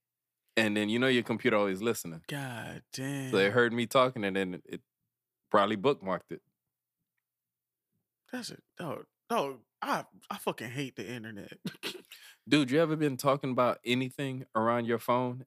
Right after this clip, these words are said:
Speaker 1: and then you start seeing ads for it?
Speaker 2: Oh, hell yeah. All the time.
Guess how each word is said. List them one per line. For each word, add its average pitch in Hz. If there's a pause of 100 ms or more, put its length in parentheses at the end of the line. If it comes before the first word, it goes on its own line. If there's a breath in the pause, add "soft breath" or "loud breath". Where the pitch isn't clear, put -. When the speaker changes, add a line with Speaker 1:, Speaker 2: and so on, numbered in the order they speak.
Speaker 1:
and 98
then 104
you 104
start 107
seeing 104
ads 110
for 147
it? - (760)
Speaker 2:
Oh, 285
hell 415
yeah. 156 (340)
All 262
the 269
time. 190